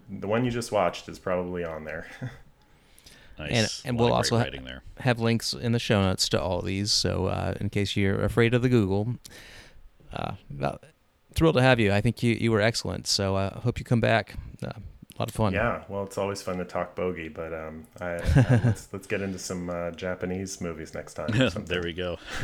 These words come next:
Speaker 3: Yeah, we're
Speaker 2: <laughs>
Speaker 3: out of bogey. Uh, this was it.
Speaker 1: I
Speaker 3: So
Speaker 1: know.
Speaker 3: for now, at least, we'll see.
Speaker 1: Fingers crossed.
Speaker 2: Yeah,
Speaker 3: Yeah.
Speaker 2: I'm sure we'll get more at some point.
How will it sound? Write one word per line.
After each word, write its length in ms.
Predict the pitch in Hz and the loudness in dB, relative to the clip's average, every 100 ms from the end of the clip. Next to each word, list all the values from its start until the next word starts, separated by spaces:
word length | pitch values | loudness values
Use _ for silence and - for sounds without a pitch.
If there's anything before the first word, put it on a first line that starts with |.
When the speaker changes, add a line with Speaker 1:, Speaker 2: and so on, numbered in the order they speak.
| 123 | 4
Speaker 3:
Yeah, 180 | 175 | 6
we're 140 | 151 143 | 8 6
Speaker 2:
<laughs> 80 | 117 | 4
Speaker 3:
out 140 | 156 | 2
of 100 | 147 | 4
bogey. 420 | 123 160 143 98 | 2 2 0 -4
Uh, 300 | 104 110 107 | -6 -6 -6
this 180 | 107 127 | -6 -6
was 160 | 131 127 | -6 -4
it. 180 | 151 - - - - - | -4 -6 -14 -20 -20 -10
Speaker 1:
I 140 | - | -8
Speaker 3:
So 140 | 87 117 | -4 -2
Speaker 1:
know. 80 | 107 | 0
Speaker 3:
for 100 | 117 | 0
now, 360 | 131 131 104 104 113 | 0 0 -2 -6 -8
at 100 | 101 | -6
least, 320 | 98 - - - | -8 -8 -12 -16
we'll 60 | 98 | -14
see. 160 | - | 0
Speaker 1:
Fingers 220 | 101 107 - | 2 4 4
crossed. 680 | - 87 82 - - - - - - - - - - - | 8 8 8 4 -4 -8 -14 -20 -20 -20 -20 -20 -20 -14
Speaker 2:
Yeah, 80 | - | -12
Speaker 3:
Yeah. 120 | 67 - | -12 -12
Speaker 2:
I'm 60 | - | -12
sure 180 | - 82 | -6 -4
we'll 80 | |
get 140 | 73 69 | -4 -8
more 180 | 71 69 | -8 -10
at 80 | - | -10
some 140 | 73 | -12
point. 320 | - 73 73 | -8 -8 -8